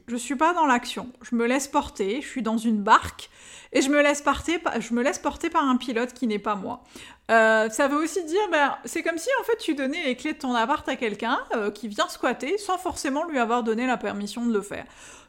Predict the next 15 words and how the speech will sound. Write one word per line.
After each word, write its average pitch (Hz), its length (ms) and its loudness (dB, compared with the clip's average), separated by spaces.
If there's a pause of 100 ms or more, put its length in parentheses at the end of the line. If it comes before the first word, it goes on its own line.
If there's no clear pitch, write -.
Tu 320 200 -2
te 320 80 -2
laisses 277 320 4
choisir, 269 420 0
tu - 140 -14
te 277 100 -6
laisses 262 280 2
porter, 370 360 -4
tu - 220 -6 (140)
attends 320 580 4
que 269 80 -6
quelque 285 400 -6
chose 262 300 -4
se - 180 -4
passe 214 420 -2